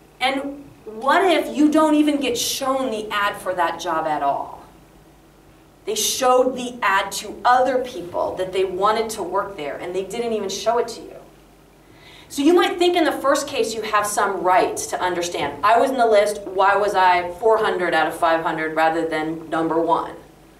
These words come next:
But what if I didn't even hear about it? Do I still have a right to understand why I didn't hear about it? Does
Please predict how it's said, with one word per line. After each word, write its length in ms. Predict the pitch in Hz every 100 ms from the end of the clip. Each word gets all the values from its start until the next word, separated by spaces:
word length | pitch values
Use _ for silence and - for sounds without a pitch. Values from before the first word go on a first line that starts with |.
| - - - -
But 160 | 294 285
what 180 | 339
if 100 | 494
I 120 | 453 427
didn't 180 | 370
even 140 | 320 254
hear 460 | - - 254 349
about 340 | 320 - - -
it? 100 | -
Do 140 | 220
I 60 | 226
still 300 | 220 - 269
have 140 | 320
a 60 | 339
right 240 | 339 339
to 80 | 339
understand 800 | 311 320 330 - 330 339 330 - - -
why 240 | - 233 254
I 40 |
didn't 220 | 269 262
hear 200 | 226 220
about 260 | 254 294 330
it? 180 | 359 359 - - - - - - _ _ _ _
Does 100 | -